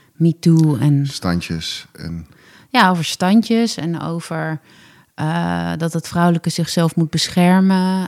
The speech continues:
Speaker 1: En, ehm, ik miste een beetje de gelijkwaardigheid eigenlijk. Dus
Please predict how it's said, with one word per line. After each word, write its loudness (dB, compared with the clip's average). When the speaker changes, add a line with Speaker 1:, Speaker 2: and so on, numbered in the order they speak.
Speaker 1:
En, -2
ehm, -4
ik -6
miste 2
een 4
beetje 2
de -4
gelijkwaardigheid -2
eigenlijk. -10
Dus -4